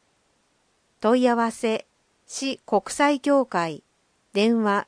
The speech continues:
零四二五零五の六一三二。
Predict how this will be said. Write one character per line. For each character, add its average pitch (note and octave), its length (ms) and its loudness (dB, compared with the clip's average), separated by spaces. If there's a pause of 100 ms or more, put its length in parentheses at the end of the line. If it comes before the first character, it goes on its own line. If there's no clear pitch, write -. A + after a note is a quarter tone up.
(140)
零 C4 260 4
四 C4+ 340 2
二 F3+ 220 -4 (340)
五 C4+ 280 4
零 C4+ 260 4
五 G#3+ 200 2
の F3+ 280 -4 (160)
六 F#3+ 340 0
一 C4+ 300 -2
三 G#3 320 -4
二。 F3+ 360 -4